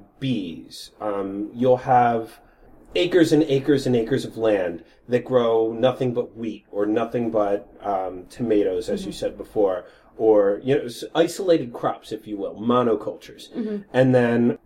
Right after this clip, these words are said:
Speaker 1: since these are all controlled, I assume that they need to get bees there that
Speaker 2: Mm-hmm.
Speaker 1: wouldn't find themselves there anyway.
Speaker 2: Right.
Speaker 1: Uh, but I also heard that there are some people who are kind of like traveling beekeepers. Do you know anything about that idea?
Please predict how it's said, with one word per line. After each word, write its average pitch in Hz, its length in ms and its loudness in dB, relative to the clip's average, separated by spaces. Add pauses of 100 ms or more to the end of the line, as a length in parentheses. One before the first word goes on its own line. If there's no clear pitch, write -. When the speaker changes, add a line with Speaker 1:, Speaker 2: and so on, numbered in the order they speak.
(120)
Speaker 1:
since - 480 -2
these 180 240 -6
are 139 140 0
all 131 140 0
controlled, 113 760 2
I 113 60 2
assume 139 480 2
that 113 420 -8
they 113 140 2
need 113 400 -6
to - 100 -16
get 110 300 -2
bees 151 320 0
there 90 280 2
that 98 120 -2
Speaker 2:
Mm-hmm. 98 100 -4
Speaker 1:
wouldn't 110 260 -2
find 107 300 2
themselves 101 480 -2
there 101 220 2
anyway. - 400 0 (160)
Speaker 2:
Right. 190 320 -2
Speaker 1:
Uh, 107 240 4
but 117 180 0
I 110 80 6
also 190 300 0
heard 117 160 -4
that 98 160 -6
there 110 160 2
are 101 40 2
some 175 300 -2
people 127 400 2
who 110 160 0
are 101 80 2
kind 110 240 -6
of 107 80 -10
like 98 180 -6
traveling 107 560 -2
beekeepers. - 720 -10
Do - 80 -4
you 117 80 4
know 110 140 6
anything 107 260 2
about 98 280 0
that 90 180 -4
idea? 90 400 -6